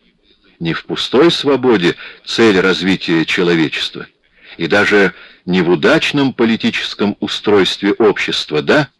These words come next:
Дело, конечно, в нравственных основаниях общества.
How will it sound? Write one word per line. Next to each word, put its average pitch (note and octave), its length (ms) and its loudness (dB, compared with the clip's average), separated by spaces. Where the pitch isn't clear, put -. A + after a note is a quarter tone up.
Дело, C#3 280 2
конечно, A#2+ 640 0
в E2 100 -6
нравственных A#2+ 800 0
основаниях F#2+ 680 0
общества. - 600 -2